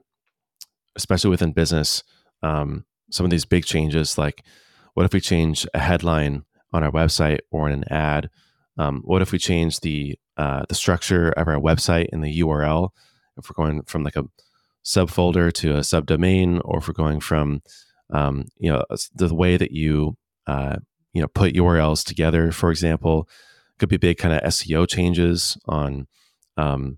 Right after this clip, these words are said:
the way that you title certain pages or the keywords that you go after. Uh, it could be prices, doubling prices, introducing new price,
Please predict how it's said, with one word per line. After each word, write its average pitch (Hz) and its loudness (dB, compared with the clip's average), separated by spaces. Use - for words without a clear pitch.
the 80 0
way 78 2
that - -4
you 80 -8
title 82 0
certain - -4
pages 82 -2
or 73 -4
the - -8
keywords 80 -2
that - -8
you 76 -10
go 82 2
after. 78 0
Uh, 71 -4
it - -12
could 85 -4
be 73 -2
prices, 85 0
doubling 87 2
prices, 82 -2
introducing 78 -2
new 82 2
price, 82 -2